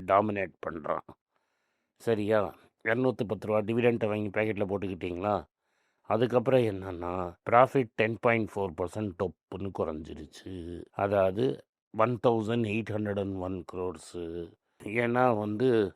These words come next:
பீரியட் பஜாஜோட லாஸு. அது இல்லைன்னா ப்ராப்ளம் இருந்திருக்காது. கம்பெனியோட ரெவென்யூ பத்து பர்சன்ட் ஏறி இருக்கு. ட்வெல்வ்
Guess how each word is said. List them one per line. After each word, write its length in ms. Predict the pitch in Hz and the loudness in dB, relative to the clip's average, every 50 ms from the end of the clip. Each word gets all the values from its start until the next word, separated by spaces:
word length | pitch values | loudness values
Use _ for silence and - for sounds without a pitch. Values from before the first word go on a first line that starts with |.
| - 120 | 0 2
பீரியட் 420 | 123 127 123 123 123 120 120 110 101 95 | 4 6 6 6 6 6 6 4 2 -2
பஜாஜோட 680 | 104 107 92 87 113 110 107 101 95 101 98 95 98 110 | -4 -4 -2 2 2 4 4 2 0 -2 -4 -2 -2 -4
லாஸு. 840 | 110 104 95 92 90 90 90 85 - - - 92 90 87 87 82 - | -2 0 0 0 0 0 -2 -4 -10 -10 -8 -6 -4 -4 -6 -6 -8
அது 320 | - - 101 107 110 117 | -6 -2 0 0 2 2
இல்லைன்னா 680 | 113 107 107 120 123 123 120 107 95 92 98 104 113 110 - - 95 | 0 0 0 2 4 6 6 6 4 2 -2 -2 -4 -4 -4 0 2
ப்ராப்ளம் 460 | 98 101 107 104 107 107 98 92 90 | 4 4 4 4 0 -2 -2 -4 -6
இருந்திருக்காது. 920 | 85 85 90 92 90 85 - - 92 85 82 85 90 85 82 82 85 82 - _ _ _ _ - - - - - - | -8 -8 -8 -8 -8 -8 -8 -6 -6 -6 -6 -6 -10 -12 -10 -12 -12 -14 -16 _ _ _ _ -20 -20 -20 -8 -4 -4
கம்பெனியோட 560 | 120 131 - - 127 135 127 120 110 110 98 | -4 -2 -2 0 0 2 2 2 2 0 0
ரெவென்யூ 400 | 92 104 104 113 120 127 123 117 | 0 -2 -2 -2 0 2 0 0
பத்து 280 | - - 90 - 104 | 0 -4 -8 -6 -8
பர்சன்ட் 380 | 95 92 85 87 107 104 90 90 | -8 -8 -6 -6 -6 -6 -6 -6
ஏறி 300 | 87 90 95 95 90 90 | -6 -4 -4 -4 -4 -6
இருக்கு. 600 | 90 85 85 - - 95 92 87 87 90 92 - _ - | -8 -8 -12 -12 -10 -8 -8 -6 -6 -8 -10 -10 _ -2
ட்வெல்வ் 200 | 113 117 120 113 | 0 0 0 2